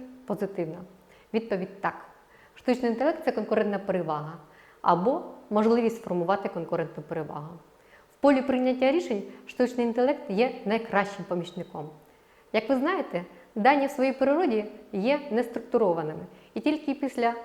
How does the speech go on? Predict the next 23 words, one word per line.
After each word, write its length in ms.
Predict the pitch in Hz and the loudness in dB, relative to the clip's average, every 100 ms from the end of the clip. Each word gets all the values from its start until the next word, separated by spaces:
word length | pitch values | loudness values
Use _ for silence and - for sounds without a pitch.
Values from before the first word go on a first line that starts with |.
| - | -2
обробки 540 | 220 202 262 262 - 180 | 0 4 4 2 -2 -2
їх 240 | 170 - | -4 -8
і 60 | 233 | -8
сортування 680 | 185 196 233 247 381 208 185 - - - | -6 -2 2 2 2 -2 -4 -8 -10 0
вони 220 | 247 370 | 2 2
починають 480 | 226 - 247 247 180 | -2 -4 0 0 2
давати 440 | 185 208 208 196 - - - _ _ - | 0 0 -2 -6 -8 -18 -20 _ _ 4
певну 240 | 202 202 | 4 6
інформацію 680 | 196 202 247 370 403 - 247 - - - | 2 2 2 2 0 -2 -4 -4 -14 -4
і 180 | 277 311 320 - - | 0 0 -4 -16 -18
отримуємо 720 | - - 208 220 214 190 175 165 | -12 -4 0 2 2 0 -2 -4
після 200 | - 160 | -8 -8
цього 280 | 156 196 190 | -6 -6 -4
результат. 400 | 170 170 - - - - _ - - - | -4 -6 -8 -12 -12 -20 _ -20 -20 -6
Відповідно, 440 | 226 226 330 285 262 | -2 2 2 2 2
тільки 280 | 294 285 | 0 0
аналітика, 540 | 277 277 262 202 208 196 - - - | 2 2 2 0 0 -2 -6 -12 -4
яка 180 | 196 214 | 4 4
зроблена 500 | 220 226 185 180 185 190 - | 6 4 4 0 -2 -10 -10
з 40 | 175 | -2
допомогою 420 | 185 220 208 208 | 0 2 0 0
штучного 300 | 233 226 226 | -4 -2 -2
інтелекту, 500 | 220 269 370 - | -2 -2 -2 -4